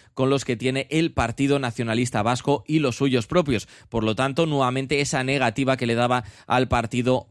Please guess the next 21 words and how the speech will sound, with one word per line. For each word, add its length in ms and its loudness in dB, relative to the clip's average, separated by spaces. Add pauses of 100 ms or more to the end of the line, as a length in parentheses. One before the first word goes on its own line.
(140)
Popular. 720 2
Un 160 0
Partido 420 0
Popular 460 0
que, 100 -6
como 260 -2
venimos 460 -2 (300)
avanzando, 720 0
se 220 0
reunirá 720 0
hoy 220 0
con 220 -4
el 100 -2
Partido 400 -2
Socialista. 800 -2
Serán 400 -4
los 260 -2
dos 240 -2
cabezas 460 -6
de 100 -4
partido, 560 0